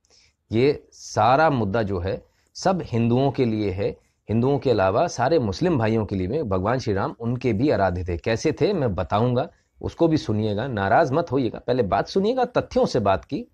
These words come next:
बात कीजिएगा। तो सभी हिंदू, जितने भी लोग हैं, जितने भी भारतवासी हैं,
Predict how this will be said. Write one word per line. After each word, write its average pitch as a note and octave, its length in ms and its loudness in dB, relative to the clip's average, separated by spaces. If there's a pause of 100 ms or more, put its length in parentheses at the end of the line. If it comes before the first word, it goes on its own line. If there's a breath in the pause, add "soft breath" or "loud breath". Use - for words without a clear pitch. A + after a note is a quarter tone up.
(380)
बात F#2 240 0
कीजिएगा। D#2 480 -8 (880 soft breath)
तो A2+ 80 0
सभी G3 340 2
हिंदू, D3 500 2 (320)
जितने C3+ 300 0
भी F3+ 100 4
लोग C3 240 2
हैं, A2+ 160 -2
जितने A2 280 -2
भी G3+ 100 4
भारतवासी A#2 640 0
हैं, F#2 140 -10